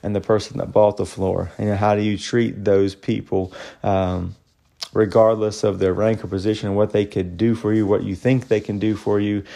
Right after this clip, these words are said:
right? How do you treat everyone? And of course, a black belt quality is we treat everybody the same, because everyone deserves the same kindness and respect,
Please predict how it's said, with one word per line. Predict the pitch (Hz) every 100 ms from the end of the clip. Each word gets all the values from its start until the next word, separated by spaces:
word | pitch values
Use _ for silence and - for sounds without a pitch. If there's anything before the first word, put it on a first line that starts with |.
| - -
right? | 110
How | 101 107
do | 107
you |
treat | 101 - 110 - -
everyone? | 117 104 101 87 87
And | 92
of | 87
course, | 110 101
a | 90
black | 104 101
belt | 107 87
quality | - 104 107
is | - 101
we | 98
treat | - - _
everybody | 98 101 92 101 98 95 95
the | 92
same, | - 104
because | 98 95 107 -
everyone | 123 117 117 117 107
deserves | 107 101 104 90
the | 95
same | 104 101 90
kindness | - 98 98 92
and | 98
respect, | 92 - 104 98